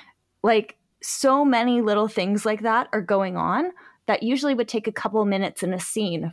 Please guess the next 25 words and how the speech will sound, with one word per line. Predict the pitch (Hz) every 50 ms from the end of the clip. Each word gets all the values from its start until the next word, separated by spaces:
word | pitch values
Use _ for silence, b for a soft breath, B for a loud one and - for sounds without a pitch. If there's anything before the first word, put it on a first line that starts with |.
| _ -
for | - - - -
each | 214 196 - - -
individual | - 202 180 185 170 170 196 175 - 170 165 160 165
piece. | - - - 233 - - - - - - b b b b b b b b -
But | 214 -
by | 226 208 208
putting | 208 - 269 254 269 247 240
them | 226 214 214 -
into | - 214 196 - - 208 180
a | 175 175
song, | - - 254 269 311 269 196 160 170 175 185 -
and | 190 196
a |
lot | 190 190 208 233 254 262
of | 233 208
the | 226 208
times | 196 196 180 180 175
the | - 202 -
songs | - 202 190 185 185 175 - -
overlap, | 190 175 180 170 175 220 277 262 - - - - _ - - _ _ _ -
by | 220 214 - -
adding | 208 220 233 254 254 254 214
those | 208 196 202 208 -
things | - - 202 202 196 202 - - -
in | 170 175 185 226 302 370